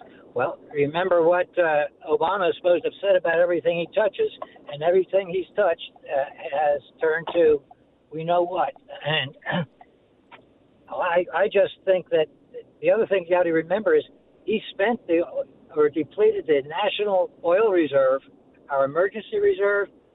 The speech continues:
and has not replaced it and has refused. So here you have a man who, uh, is,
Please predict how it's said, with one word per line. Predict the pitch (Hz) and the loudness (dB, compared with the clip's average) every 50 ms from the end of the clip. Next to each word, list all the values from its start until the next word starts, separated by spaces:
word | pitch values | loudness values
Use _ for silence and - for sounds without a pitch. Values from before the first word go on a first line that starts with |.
| _ _ - | _ _ -14
and | 147 135 | -10 -4
has | 127 147 135 117 135 135 | -2 -2 -2 -2 -4 -6
not | 143 165 214 196 - | -4 -4 -4 -4 -4
replaced | - - - - 165 147 139 - - - | -4 -4 -2 0 0 0 0 0 -4 -6
it | 147 139 - - | -8 -8 -8 -10
and | 139 143 139 139 | -12 -8 -6 -4
has | 143 131 - - - - _ - | -6 -6 -6 -10 -20 -20 _ -20
refused. | 143 131 - 226 247 240 - - - - - - - - - - - - | -20 -12 -6 -4 -4 -4 -6 -10 -20 -20 -20 -20 -20 -20 -20 -20 -8 -2
So | 208 196 190 - - - | 0 0 0 0 -2 -2
here | - 233 262 269 | 0 2 2 2
you | 247 233 | 2 2
have | 196 202 208 196 185 190 190 190 | 2 2 2 2 2 2 0 -2
a | 180 165 175 | -6 -10 -12
man | 190 180 190 208 214 214 196 | -16 -14 -8 -6 -4 -4 -4
who, | 165 185 180 175 175 165 - - - _ _ _ - - _ - | -2 0 0 0 0 0 -4 -12 -20 _ _ _ -20 -20 _ -14
uh, | - 156 151 - - - - - - - - - | -10 -8 -8 -8 -10 -14 -20 -20 -20 -20 -20 -14
is, | - 523 480 - | -10 -10 -10 -10